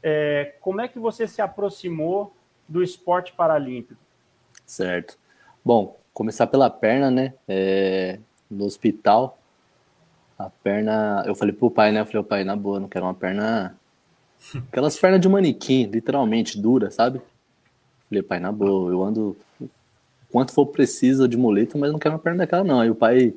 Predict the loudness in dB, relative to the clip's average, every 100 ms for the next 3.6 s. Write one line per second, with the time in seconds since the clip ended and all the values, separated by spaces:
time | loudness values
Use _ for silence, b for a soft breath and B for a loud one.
0 | -6 -2 0 0 -2 -4 -4 -6 -10 b
1 | b b -12 -2 2 4 4 6 6 6
2 | 4 2 2 2 0 -2 -2 -4 -6 -2
3 | -2 0 0 0 -2